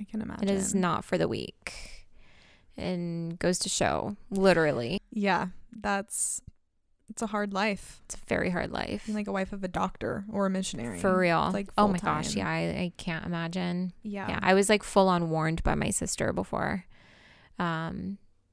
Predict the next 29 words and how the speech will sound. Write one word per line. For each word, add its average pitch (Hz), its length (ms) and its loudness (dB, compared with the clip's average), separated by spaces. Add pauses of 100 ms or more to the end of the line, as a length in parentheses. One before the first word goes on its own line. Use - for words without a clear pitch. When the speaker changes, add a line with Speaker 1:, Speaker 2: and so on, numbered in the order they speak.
(600)
Speaker 2:
saying - 360 -2
"I - 120 -4
do." - 440 -4 (320)
She - 140 -8
was 180 120 -4
like, - 180 -6
"Are - 40 -6
you 196 120 -8
sure? 247 320 -6 (340)
It's 190 100 -8
gonna 185 160 -6
be 185 80 -2
Speaker 1:
Mm-hmm. 214 60 0
Speaker 2:
hard." 226 260 -2 (460)
I'm 214 140 -4
like, 196 100 0
Speaker 1:
Yeah. 440 480 2 (420)
Speaker 2:
"Yeah." 320 140 10
<laughs> - 60 -6 (440)
Speaker 1:
Woo! 302 80 -4 (640)
Speaker 2:
And 370 400 8
I 466 140 12
don't 339 180 12
regret 185 320 12
it. 180 280 10
You 220 120 6
know, 190 260 8
I, 190 460 8
I, 196 360 10